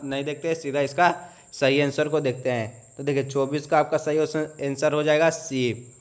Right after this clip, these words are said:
एक्स प्लस वाई बराबर, एक्स प्लस वाई बराबर सात। देखिए कैसे होगा, एक्स में आपको पाँच रखना है और वाई में आपको दो रखना है, तो बराबर में सात। तो देखिए सात बराबर में सात, ये आपका हो गया रेखिक समीकरण का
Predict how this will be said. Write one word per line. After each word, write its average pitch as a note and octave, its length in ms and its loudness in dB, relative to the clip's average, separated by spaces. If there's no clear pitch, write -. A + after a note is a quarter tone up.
एक्स D#3 260 0
प्लस D3+ 380 0
वाई C3+ 220 4
बराबर, C#3 400 2
एक्स C#3+ 200 -4
प्लस D3 300 -2
वाई C#3+ 240 2
बराबर D3 400 2
सात। A#2 380 0
देखिए C3 240 -4
कैसे C3+ 300 -2
होगा, D#3 360 -2
एक्स D#3 260 4
में D#3+ 120 2
आपको D#3 280 2
पाँच C#3 380 2
रखना D3+ 380 0
है D#3+ 120 -4
और C3+ 220 2
वाई C3 260 4
में D#3 140 2
आपको D3 320 0
दो B2+ 220 2
रखना B2 380 0
है, A#2+ 160 -2
तो C3 120 -6
बराबर B2 460 2
में E3 260 -2
सात। A2+ 580 0
तो A#3+ 60 -10
देखिए B2+ 300 -2
सात C#3 480 2
बराबर C#3+ 420 4
में E3 220 -2
सात, G#2+ 520 -2
ये C3 120 0
आपका C3 440 2
हो C#3 180 4
गया D3 160 2
रेखिक B2+ 320 -2
समीकरण C3+ 500 -4
का B2+ 100 -2